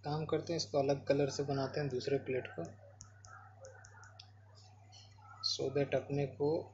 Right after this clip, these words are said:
confusion नहीं रहे, ठीक है। यहाँ dotted से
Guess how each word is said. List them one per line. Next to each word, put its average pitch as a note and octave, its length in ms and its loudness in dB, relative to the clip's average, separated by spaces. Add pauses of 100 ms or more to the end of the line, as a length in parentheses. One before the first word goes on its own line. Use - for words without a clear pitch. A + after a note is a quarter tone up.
(140)
confusion C3 600 2 (100)
नहीं B2 320 0
रहे, - 320 -12 (100)
ठीक E3+ 180 -6
है। E3+ 100 -2 (1900)
यहाँ B2 280 -6
dotted B2+ 480 -2
से D#3+ 260 -2